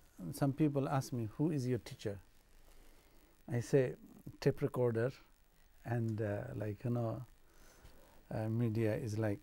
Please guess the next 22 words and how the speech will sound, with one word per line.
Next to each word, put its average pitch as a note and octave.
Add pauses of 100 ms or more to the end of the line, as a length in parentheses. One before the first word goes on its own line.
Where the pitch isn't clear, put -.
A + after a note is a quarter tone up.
my A2
teacher. G#2 (560)
My C#3
teacher, C#3+ (1400)
he C#3
was C3+
from B2+
village C3+
area. A2+
His A#2+
recitation B2
is G#2+
not B2+
that C3+
much G#2
good. - (460)
Uh, D3+
honestly, C#3
like, B2
I C#3+
respect E3
him. G2+